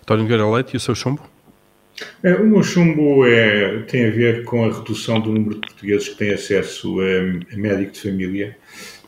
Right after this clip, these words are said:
Speaker 2: eh, que, enfim, supostamente já não deveria,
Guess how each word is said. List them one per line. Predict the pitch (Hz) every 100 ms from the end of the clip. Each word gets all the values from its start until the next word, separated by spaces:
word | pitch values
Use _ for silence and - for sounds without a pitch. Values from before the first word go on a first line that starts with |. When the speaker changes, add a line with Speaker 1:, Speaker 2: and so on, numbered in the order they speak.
| -
Speaker 2:
eh, | 113 101 98 98 -
que, | 107 101 98 98 95
enfim, | 101 104 87 85 - -
supostamente | - - 113 107 - 107 113 107 -
já | 104 101
não | 101 104
deveria, | 95 92 104 104 101